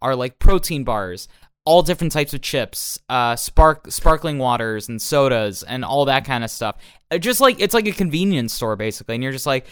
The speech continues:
uh, you know, before covid, you could just go up there and just be like, "All right, I'm gonna take these, uh, vanilla sandwich, cookies, a protein bar, an orange, and this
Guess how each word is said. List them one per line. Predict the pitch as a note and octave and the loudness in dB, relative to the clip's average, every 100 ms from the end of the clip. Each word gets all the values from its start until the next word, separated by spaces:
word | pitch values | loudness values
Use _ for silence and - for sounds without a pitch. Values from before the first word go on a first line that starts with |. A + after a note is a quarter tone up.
| - _ _ _ _ - | -20 _ _ _ _ 0
uh, | D3+ C#3+ C3+ - | 4 4 4 2
you | D#3 | 0
know, | C#3+ | 2
before | C3 F3+ G3 | 0 2 2
covid, | - C#3+ C3+ | 2 0 0
you | B2+ | -6
could | C3 | -8
just | C3 C3 - - | -8 -10 -12 -16
go | A#2+ C3+ | -2 2
up | C3+ C#3+ - | 2 0 0
there | C3+ C3 | 0 0
and | B2+ | -4
just | B2+ B2 | -10 -8
be | |
like, | C3 B2+ | -6 -6
"All | - | -10
right, | C3+ | -12
I'm | C3+ | -10
gonna | C#3 C3+ | -8 -8
take | - C3 B2 - - - _ - - _ _ - | -6 -4 -4 -8 -16 -18 _ -18 -18 _ _ -6
these, | A#2+ A#2+ A#2 - - - | -2 -2 -4 -14 -18 -6
uh, | A#2+ A2+ | -2 -2
vanilla | B2 B2 B2 | 0 0 0
sandwich, | - A#2 A#2+ A2+ - - | -2 -2 -2 -4 -8 -2
cookies, | C3+ A#2 A#2 A2+ A2 - - - _ _ _ _ _ | -2 0 -2 -2 -6 -12 -16 -20 _ _ _ _ _
a | - | 4
protein | - C3+ - B2 | 4 4 0 -2
bar, | A2+ A2+ A2 A2 - - - _ _ _ - | 0 2 2 -2 -6 -18 -20 _ _ _ -10
an | B2 | -6
orange, | B2 B2+ A#2 A#2 A#2 - - - _ _ _ _ _ | -2 0 0 -2 -4 -6 -8 -10 _ _ _ _ _
and | A#2 A2+ A2+ A2+ A2+ | -6 -4 -4 -2 -4
this | A2 - | -4 -8